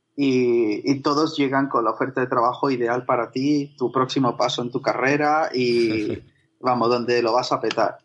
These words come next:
Speaker 1: Y luego cuando, eh, le das la oportunidad y empiezas a hablar, ¿no? Eh,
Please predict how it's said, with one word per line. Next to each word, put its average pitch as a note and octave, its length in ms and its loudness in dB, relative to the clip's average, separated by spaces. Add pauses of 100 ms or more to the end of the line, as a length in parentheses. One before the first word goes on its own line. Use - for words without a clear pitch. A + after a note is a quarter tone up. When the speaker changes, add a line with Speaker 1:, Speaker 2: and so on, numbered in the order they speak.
(280)
Speaker 1:
Y - 100 -2
luego C3 280 2
cuando, A2 800 0
eh, G1+ 360 -8
le B2 100 2
das B2+ 160 0
la D3+ 80 2
oportunidad C3 540 0
y - 20 2
empiezas B2+ 420 -4
a C3 40 0
hablar, B2+ 360 0
¿no? C#3 300 -2
Eh, A2 440 -4